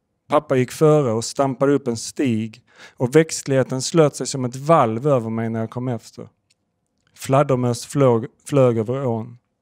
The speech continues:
ljudlösa som svarta skrivtecken mot himlen. Efter kanske fyrtio meter stannade pappa och tittade sig omkring.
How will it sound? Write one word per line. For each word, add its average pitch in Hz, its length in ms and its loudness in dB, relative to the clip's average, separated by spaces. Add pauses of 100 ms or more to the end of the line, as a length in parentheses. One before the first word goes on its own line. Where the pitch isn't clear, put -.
(300)
ljudlösa 131 680 2
som 120 180 -10
svarta 131 480 -2
skrivtecken 127 840 -6
mot 110 200 -8
himlen. 120 420 -8 (1700)
Efter 135 200 -2
kanske 170 280 4
fyrtio - 460 0
meter 156 280 -2
stannade 139 440 -2
pappa 139 380 -2
och 110 120 -4
tittade 113 400 -6
sig 117 200 -4
omkring. 110 440 -10